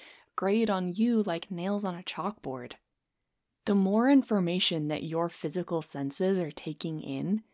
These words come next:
sight, sound, smell, touch, taste, the less time it takes for your body to shut down from overwhelm. When I'm badly overstimulated,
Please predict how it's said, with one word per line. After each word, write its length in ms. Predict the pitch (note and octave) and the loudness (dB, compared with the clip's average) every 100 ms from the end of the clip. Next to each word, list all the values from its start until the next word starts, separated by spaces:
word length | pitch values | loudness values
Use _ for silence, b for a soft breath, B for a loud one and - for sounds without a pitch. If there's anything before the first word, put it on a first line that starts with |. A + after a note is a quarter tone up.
| b b | b b
sight, 460 | - - G3+ F3+ - _ - | -8 -6 -2 -4 -4 _ -6
sound, 520 | F#3+ F#3+ F3 D#3+ D#3+ | 0 2 2 0 -4
smell, 540 | - - G3 F#3+ E3 | -2 2 4 4 2
touch, 540 | D3+ - F#3+ - - - | -4 2 2 2 -2 -4
taste, 480 | - G3+ E3 - - b b b b b | 2 2 2 -4 -10 b b b b b
the 80 | - | -10
less 400 | F#3 F3+ A3 G#3+ | -8 -2 -2 -2
time 300 | - G#3 G3 | 0 2 2
it 160 | E3+ - | 0 0
takes 260 | G3+ G3 | 0 0
for 160 | - E3 | -2 -6
your 240 | D#3+ F3 | -2 0
body 380 | G#3 G#3+ A3 B3 | 2 2 2 2
to 160 | A3 F#3 | 0 0
shut 380 | - G#3 G#3+ F3+ | 2 2 0 0
down 420 | E3+ F#3 F3 E3 | 0 2 2 -2
from 200 | - D3 | -6 -6
overwhelm. 680 | D#3+ E3 D3+ C#3+ - - A3 _ _ _ _ _ _ _ _ _ _ | -4 -4 -4 -4 -4 -8 -12 _ _ _ _ _ _ _ _ _ _
When 160 | - F3+ | -4 -2
I'm 160 | F3 G#3+ | 2 4
badly 360 | A#3 A#3 A#3+ | 4 2 0
overstimulated, 880 | A3+ A3+ - A#3 A3+ A#3 A#3 A#3+ - | 0 0 2 4 4 2 2 0 -2